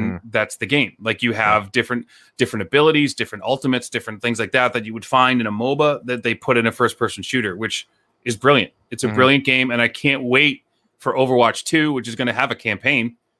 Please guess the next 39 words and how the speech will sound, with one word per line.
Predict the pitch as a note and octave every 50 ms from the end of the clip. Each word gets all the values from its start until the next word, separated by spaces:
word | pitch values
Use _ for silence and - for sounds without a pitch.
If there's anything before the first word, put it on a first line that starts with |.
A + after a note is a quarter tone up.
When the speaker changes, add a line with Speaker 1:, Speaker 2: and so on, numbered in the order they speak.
| _ _ _ _ -
Speaker 2:
Um, | A2 A2+ A#2 A2+ A2 G#2+ G#2 G#2 G2+ - -
Speaker 1:
Which | - F3 E3 A#3
I'm | B3 B3
excited | A#3 - G#3+ G3 F3 -
for. | D#3+ D#3+ D#3+
That's | F3+ G#3+ A3 -
the | A#3+
one | G#3+ G#3 G3
thing, | G3+ F#3+ E3+
Speaker 2:
Yeah. | D#3 D3+
Speaker 1:
like, | C#3+ A2+ A#2
this | D3 F3 - -
is | A#3+ G3
the | G3 G3 -
only | - E3 F3 F#3 F#3 F3+ D3+
game, | A2 B2 C#3 D#3+ E3+ D#3 B2
I | A2
think, | - - - - D3+ F#3 F3+ C3+ A#2 - - - -
that | B2+ B2+ A#2+
is | A2+ G#2 - _ _ _ -
only | A2+ B2+ D3 F3 F3+ E3+ D#3 C#3 A#2+ A2+
multiplayer. | A2 G#2+ G#2 G2+ - - F#2+ - - G#2 F#2 E2+ E2 D2+ D#2 F#2 - _ _ _ _ _ _ _ _ _ _ _ _ _ _ _ _ _ _ -
Speaker 2:
Yeah. | G#2+ A2 B2 A#2 -
Speaker 1:
Now, | C#3+ C#3+ C3
I | A#2 D#3
know | E3 F#3 G3
they | F3 F3+
have | E3+ C#3+
a | C#3+
couple | - D#3 D3+ - C#3+ B2+
other | C3 B2 B2 A#2+
little, | G#2 G#2 A#2+ A#2
like, | A2 - -
little, | A2+ G#2+ G#2 F#2+ _ _ _ _ _ _ -
actually, | C#3+ D#3 - - A2+ G#2
not | A#2+ C#3 G2+ D2
really. | G#2+ A2+ G#2+ F2+ D#2+ D#2+ E2 F2+ -
Like, | G2 F#2+ F#2 F2
it's, | G2+ G2+ - -